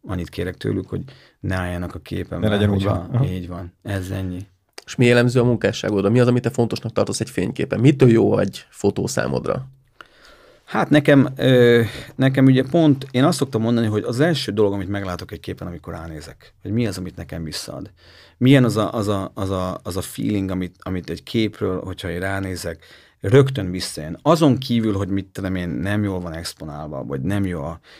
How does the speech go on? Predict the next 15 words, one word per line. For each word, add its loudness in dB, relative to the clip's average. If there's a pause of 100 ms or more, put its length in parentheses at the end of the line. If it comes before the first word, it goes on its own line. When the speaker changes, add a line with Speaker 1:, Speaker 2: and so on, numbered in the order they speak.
(120)
Speaker 1:
hogy -8
is -6
hívják. -6
Én -4
mindig 6
rászoktam, -2
ez 0
nekem 2
azt -4
szokták -10
mondani -8
az -12
én -8
képeimre, -8
hogy: -10